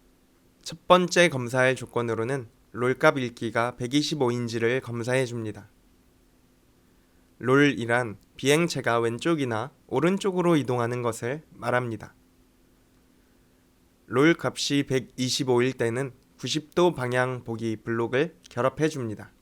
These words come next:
이 두 번째 조건으로는 롤값 읽기가 백이십오다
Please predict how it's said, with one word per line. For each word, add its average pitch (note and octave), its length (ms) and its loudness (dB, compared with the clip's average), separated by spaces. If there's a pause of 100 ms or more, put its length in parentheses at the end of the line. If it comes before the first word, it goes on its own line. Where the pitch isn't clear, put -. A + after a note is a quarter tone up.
(1700)
이 A#2 200 -6
두 A#2+ 160 -12
번째 G#3 400 4
조건으로는 A#2+ 720 -2 (340)
롤값 C3 460 2
읽기가 A#2+ 640 -4
백이십오다 B2 800 -2